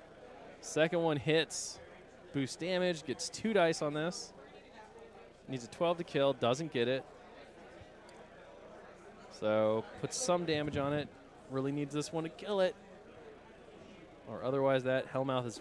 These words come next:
really gonna ruin his day here. Nope, excessive healing's Typhon. And, uh, simply moves a Shredder up. And so you see where he placed that Shredder. He's using it to block the drag, the grip action from the tentacle that's gonna pop out from that Hellmouth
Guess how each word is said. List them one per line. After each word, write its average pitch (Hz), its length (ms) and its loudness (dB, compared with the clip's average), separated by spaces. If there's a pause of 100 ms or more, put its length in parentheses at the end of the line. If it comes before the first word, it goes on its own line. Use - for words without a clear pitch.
(140)
really 131 220 0
gonna 127 120 -2
ruin 127 260 -2
his 117 100 -6
day 117 240 0
here. 101 260 -4 (3750)
Nope, 214 160 2 (100)
excessive 175 440 -2
healing's 190 400 -2
Typhon. 147 420 2 (1300)
And, 113 380 -2
uh, 110 540 4
simply 151 280 -2
moves 151 220 2
a 139 60 0
Shredder 156 360 4
up. 151 220 4
And 127 360 -4
so - 160 -4
you 131 100 0
see 208 160 -4
where 214 100 4
he 185 80 6
placed 190 240 0
that 135 140 2
Shredder. 156 280 2
He's 131 220 -4
using 165 200 0
it 180 80 -4
to 156 100 -2
block 131 440 2
the 135 120 2
drag, 113 720 4
the 113 100 0
grip 123 320 0
action 117 480 0
from 113 320 -2
the 107 80 0
tentacle 123 400 0
that's 110 180 0
gonna 120 140 -2
pop 123 300 2
out 117 160 4
from 113 100 -8
that 104 160 -4
Hellmouth 110 380 -2